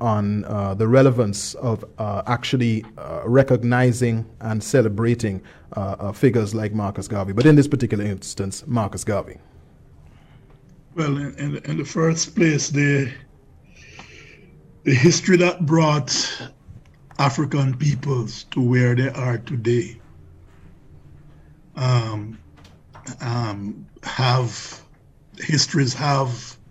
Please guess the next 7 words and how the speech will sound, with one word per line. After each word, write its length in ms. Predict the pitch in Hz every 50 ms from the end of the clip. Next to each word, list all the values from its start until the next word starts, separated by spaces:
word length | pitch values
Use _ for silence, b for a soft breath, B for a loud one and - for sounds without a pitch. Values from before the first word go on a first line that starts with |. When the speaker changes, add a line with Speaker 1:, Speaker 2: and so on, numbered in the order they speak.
| - - - - - - _ - - - - - - B B B B B B B B B B B B B - 196 180
Speaker 2:
deep 420 | 127 156 160 160 139 123 - -
significance 1600 | - - - - - - - 170 160 123 123 139 139 131 - 143 - - 135 123 123 120 123 127 - - - - - - - - - - - _ - - - - - - B B B B B B B B B
for 760 | - - - - 151 135 123 123 127 127 127 127 120 - - - _ - - - - - -
our 240 | 127 127 127 131 117
state 420 | - - - - 139 131 127 123
of 260 | 113 113 113 117 113
being 560 | 113 123 127 127 127 143 175 202 208 - -